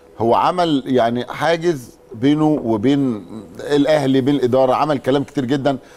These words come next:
آه، بكل التصريحات اللي قالها بمجملها، وكان آخرها في المباراة ال-، اللي فاتت الحقيقة، يعني.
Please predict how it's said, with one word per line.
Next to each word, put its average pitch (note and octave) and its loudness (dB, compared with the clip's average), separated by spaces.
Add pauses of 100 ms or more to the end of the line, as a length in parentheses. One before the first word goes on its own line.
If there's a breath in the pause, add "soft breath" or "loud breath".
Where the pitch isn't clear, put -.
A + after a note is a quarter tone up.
(240 loud breath)
آه، A#2+ 4
بكل C3+ 0
التصريحات D#3+ -4
اللي B2+ 2
قالها D#3 2
بمجملها، C#3+ 0
وكان D3+ -2
آخرها E3 0
في C#3+ -6
المباراة B2+ 0
ال-، G#2+ -6
اللي G2+ -6
فاتت - -2
الحقيقة، F2+ -2
يعني. C2+ -4